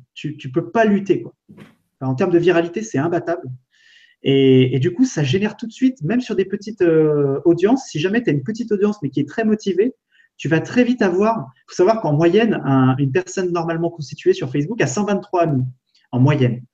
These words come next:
Donc, il suffit qu'elle partage le live et bim, cent vingt-trois nouvelles, nouvelles personnes. Et bim, ça recommence, ça recommence, ça recommence. Et très, très vite, t'arrives à des milliers, voire des dizaines de milliers de personnes, euh, avec une petite audience à la base juste motivée.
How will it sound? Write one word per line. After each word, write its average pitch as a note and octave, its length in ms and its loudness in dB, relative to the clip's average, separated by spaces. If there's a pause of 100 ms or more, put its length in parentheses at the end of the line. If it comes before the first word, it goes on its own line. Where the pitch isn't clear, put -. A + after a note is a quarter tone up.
(480)
Donc, C3 120 4
il A#2+ 80 4
suffit - 260 -2
qu'elle F#3 200 0
partage G3+ 400 0
le F#3 100 6
live A3 280 4
et B2+ 100 2
bim, D#3 380 -2
cent - 220 -4
vingt-trois G#3 340 0
nouvelles, F3+ 280 2
nouvelles F3 260 0
personnes. B2+ 380 -4
Et A#2+ 60 2
bim, G3 280 -2
ça - 160 -6
recommence, F4 440 -2
ça E4+ 60 -6
recommence, E3+ 420 -4
ça - 80 -4
recommence. C3 420 -4
Et - 60 -12
très, G#3+ 180 -6
très G#3+ 140 -2
vite, B3 180 2
t'arrives E3 260 2
à C#3 60 4
des C3 140 6
milliers, G#3+ 360 0
voire C#3+ 220 -4
des C3 80 -6
dizaines G#3+ 280 -4
de F#3+ 80 -2
milliers F3 180 2
de E3+ 60 0
personnes, E3+ 440 -6 (920)
euh, B2+ 140 4
avec F#3 300 4
une D3+ 200 0
petite C4 340 4
audience G3 320 2
à F#3 40 -2
la D#3+ 80 -2
base F#3+ 180 0
juste E3 280 -8
motivée. C#3+ 400 -4